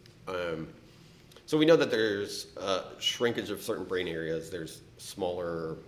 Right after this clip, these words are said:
neurons, fewer connections between neur-, those neurons. We know that there are changes in, uh, um, neurotransmitter levels,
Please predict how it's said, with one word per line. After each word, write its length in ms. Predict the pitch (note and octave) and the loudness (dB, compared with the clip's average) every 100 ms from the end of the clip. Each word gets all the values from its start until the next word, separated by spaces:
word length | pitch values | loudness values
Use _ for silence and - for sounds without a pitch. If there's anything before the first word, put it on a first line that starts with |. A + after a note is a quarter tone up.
| - - - - - - - | -20 -20 -20 -20 -20 -20 -8
neurons, 760 | F#2+ G2 E2+ E2 D#2+ D#2+ - - | -2 -2 -2 -2 -6 -8 -12 -16
fewer 300 | - A2 F#2+ | -10 -6 -6
connections 480 | - E2 D#2+ - E2 | -6 -8 -8 -8 -10
between 280 | - - E2 | -12 -14 -12
neur-, 180 | E2 - - | -12 -14 -12
those 200 | F2 - | -12 -10
neurons. 480 | E2+ E2 E2 E2 - | -12 -10 -12 -16 -14
We 80 | E2+ | -10
know 160 | E2 | -8
that 180 | D#2+ D#2+ | -8 -8
there 160 | F2+ D#2+ | -10 -10
are 80 | |
changes 540 | D2+ F#2 F2 E2 D#2+ - | -10 -10 -8 -8 -12 -12
in, 360 | D#2+ D2+ D2 C2+ - - - - - - D#2+ | -10 -8 -8 -12 -16 -20 -20 -20 -20 -20 -18
uh, 40 | D#2+ - - | -18 -18 -20
um, 1040 | C2+ - - - - - - - - - | -20 -20 -20 -20 -20 -20 -20 -18 -18 -8
neurotransmitter 720 | A2+ F#2 - F#2+ F#2+ A2+ G2+ | -4 -4 -2 -4 -4 -4 -2
levels, 480 | G2 F#2+ F#2+ - - | -2 -4 -8 -10 -18